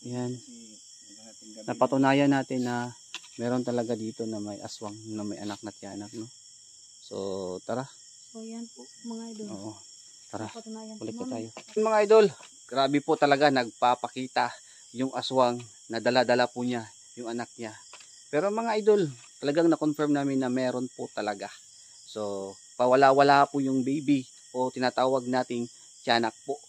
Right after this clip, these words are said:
Speaker 1: anak po ng aswang. So, napakahantid po ng bahay. Kitang-kita nyo naman mga idol, nakakatakot, no? So, ah, in-, na,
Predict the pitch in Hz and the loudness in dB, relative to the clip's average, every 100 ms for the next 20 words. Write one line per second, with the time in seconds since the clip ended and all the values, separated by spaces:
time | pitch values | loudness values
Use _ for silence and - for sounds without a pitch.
0 | - 117 117 - 123 113 110 110 110 - | -12 -6 -6 -8 -10 -6 -6 -6 -10 -10
1 | - 101 - - - - - 139 151 180 | -16 -20 -20 -20 -20 -20 -14 -8 -4 -4
2 | 170 - 143 131 135 135 120 - 160 123 | -4 -8 -8 -8 -6 -6 -8 -4 -2 -2
3 | 117 104 104 95 101 127 123 123 - 104 | -6 0 0 0 -2 -4 -4 -10 -12 -10
4 | 120 101 110 104 104 104 98 98 110 101 | -8 -8 -6 -6 -6 -8 -10 -10 -10 -12
5 | 98 139 123 - 110 107 98 - 110 101 | -14 -14 -14 -12 -12 -12 -14 -16 -16 -14
6 | 143 - - - - 120 113 110 110 107 | -14 -18 -20 -20 -10 -4 0 2 2 0
7 | 104 - - - - - - - 113 110 | -4 -16 -20 -20 -20 -20 -20 -6 -2 -2
8 | 110 131 - 175 - 139 143 | -2 -4 0 0 0 0 0